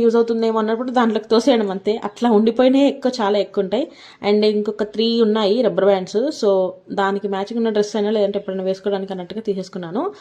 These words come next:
And నెక్స్ట్ వచ్చేసి ఐబ్రో పెన్సిల్. ఇది వచ్చేసి నేను Ajio-లో తీసుకున్నాను. Ajio-లో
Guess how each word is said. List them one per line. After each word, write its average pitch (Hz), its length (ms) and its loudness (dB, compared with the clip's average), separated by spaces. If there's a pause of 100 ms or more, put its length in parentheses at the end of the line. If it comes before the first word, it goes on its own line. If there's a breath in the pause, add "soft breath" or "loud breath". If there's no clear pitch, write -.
(400 loud breath)
And 202 180 2
నెక్స్ట్ 214 200 -8
వచ్చేసి 220 280 -4 (180)
ఐబ్రో 202 260 -4
పెన్సిల్. 180 260 -4 (140)
ఇది 269 140 4
వచ్చేసి 269 280 -2
నేను 277 140 -2 (120)
Ajio-లో 233 380 0
తీసుకున్నాను. 208 460 -2 (680 loud breath)
Ajio-లో 339 340 2